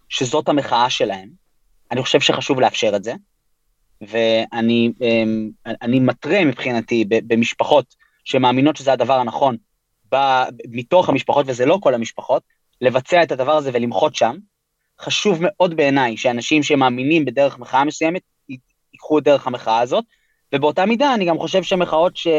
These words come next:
אה, חלק, חלק אחר של המשפחות עושה ולא מתאים לכולם, גם הוא צריך להיות מקובל על ה-, על הכלל, אפילו שהוא לא, אפ-, אפילו שלא כולם רוצים לנקוט בו. זה מין, מין דמוקרטיה, אה,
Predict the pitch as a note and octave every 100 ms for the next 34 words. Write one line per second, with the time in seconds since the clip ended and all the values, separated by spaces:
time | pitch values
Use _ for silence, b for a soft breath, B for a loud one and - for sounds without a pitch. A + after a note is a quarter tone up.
0 | C#3+ _ _ _ C3+ C3 - E3+ - _
1 | - E3 D#3 - D#3 C#3+ A3 A3 G#3 D3
2 | D3 C#3+ C3 - C3 A#2+ b - C#3 D3+
3 | E3 E3 - G#3 A#3+ G#3 A3 G#3+ B3+ G3
4 | D#3 D#3+ D3 - D3 - C3+ D3 C#3 C3
5 | B2 A#2+ A#2 - - B2+ B2+ F#3 G#3 -
6 | G3 F#3+ - D3+ C#3+ C#3+ C#3 _ _ _
7 | A#2+ - C3 F#3+ F#3+ F3 - E3 D#3 D3
8 | D3 C3+ A#2+ B2+ A#2 _ _ _ _ _
9 | _ _ _ _ A#2+ C3 D#3 D#3+ E3 D#3
10 | E3 F3 E3 D3+ F3 G3+ G#3+ G3+ F#3 F3+
11 | - C#3+ C#3